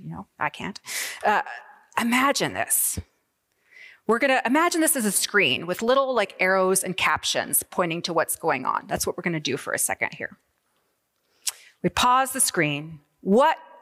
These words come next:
are all the different things connected to the great story?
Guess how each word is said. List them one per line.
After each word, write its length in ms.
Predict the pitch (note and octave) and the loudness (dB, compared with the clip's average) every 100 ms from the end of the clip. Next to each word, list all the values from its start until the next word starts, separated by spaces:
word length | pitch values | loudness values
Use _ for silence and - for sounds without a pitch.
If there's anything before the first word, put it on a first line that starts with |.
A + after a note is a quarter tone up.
| - | -2
are 140 | F#3 - | 0 4
all 300 | C4+ C#4 C#4+ | 6 8 6
the 100 | C4 | 2
different 300 | G#3 E3 - | 0 -2 -2
things 360 | E3+ E3 F3 | -2 0 -2
connected 720 | - F#3+ E3+ D#3 - D3+ D#3+ - | -2 0 0 -2 -4 -6 -8 -6
to 100 | E3+ | -4
the 100 | D#3+ | 0
great 260 | D3+ - | 0 2
story? 580 | - - F#2+ E2 - | -2 -2 -4 -6 -8